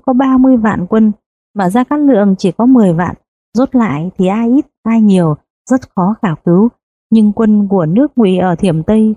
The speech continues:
Cam Túc nhiều hơn quân ở Hán Trung của Gia Cát Lượng là sự thật hiển nhiên. Quân Ngụy lấy số đông hơn giữ thế thủ, Gia Cát Lượng lấy số quân ít hơn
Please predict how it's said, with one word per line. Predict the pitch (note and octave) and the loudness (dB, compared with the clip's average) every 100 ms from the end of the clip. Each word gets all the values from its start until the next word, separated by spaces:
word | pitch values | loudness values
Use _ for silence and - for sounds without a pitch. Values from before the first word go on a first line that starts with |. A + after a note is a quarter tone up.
| - | -4
Cam | A3 G#3 | -4 -2
Túc | C4+ - _ _ - | -2 -4 _ _ -4
nhiều | F#3+ F3 | 0 0
hơn | G3 C4 B3+ | 2 2 2
quân | - C4+ B3+ | 0 2 2
ở | A#3 | 2
Hán | E3 E3 A3 | 0 -2 -2
Trung | B3+ A3+ G#3+ G3+ | 0 0 0 -2
của | F#3+ C#3 | -4 -2
Gia | G3 | -2
Cát | F#3+ A#3+ | -2 -2
Lượng | A#3+ G#3 - _ _ | 0 0 -4 _ _
là | F#3 D#3 | -4 -4
sự | - - | -4 -6
thật | E3+ D3 | -6 -2
hiển | E3 C#3 | -2 0
nhiên. | F3+ G3 F#3 - _ _ _ _ _ - | 0 0 -2 -6 _ _ _ _ _ -2
Quân | B3 A#3 | 2 2
Ngụy | A3 F3 E3+ | 2 2 0
lấy | E3 G#3+ | 0 0
số | G#3+ G3+ | 0 0
đông | A3+ A3+ | 2 2
hơn | A3 A3 G#3 G3+ G3 | 2 2 2 0 0
giữ | F#3 G3+ | 0 0
thế | A#3 G#3 | 0 0
thủ, | B3 F3 C#3 - _ _ G#3+ | 2 0 -2 -6 _ _ -4
Gia | G#3+ | -2
Cát | B3 | 0
Lượng | C4+ B3+ F3+ - _ _ _ | 2 2 0 -6 _ _ _
lấy | F#3+ F#3 G#3+ | -2 0 2
số | G#3+ | 0
quân | G#3+ A3+ G3+ G3+ | 0 0 0 0
ít | B3 C#4 | -2 -2
hơn | A#3+ A#3 G3+ | 2 2 2